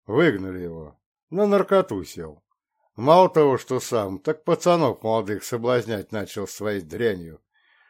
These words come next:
Я, как только узнал его, быстренько-быстренько, чтоб навсегда дорогу забыл". "А как мне его отыскать?"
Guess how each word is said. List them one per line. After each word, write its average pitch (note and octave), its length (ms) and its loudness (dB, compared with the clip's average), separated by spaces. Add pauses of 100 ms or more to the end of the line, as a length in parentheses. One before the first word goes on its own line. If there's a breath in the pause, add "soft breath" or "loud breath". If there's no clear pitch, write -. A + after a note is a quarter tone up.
(180)
Я, D3+ 280 4
как F3 220 2
только E3 280 -2
узнал E3 500 4
его, D#3+ 200 6
быстренько-быстренько, C#3+ 1400 -2 (260 soft breath)
чтоб C3+ 320 2
навсегда D3 600 2
дорогу A#2 340 0
забыл". F#2+ 480 -6 (1040)
"А B2 120 -6
как G#3 360 -2
мне D3 260 -2
его B2+ 200 0
отыскать?" - 600 -10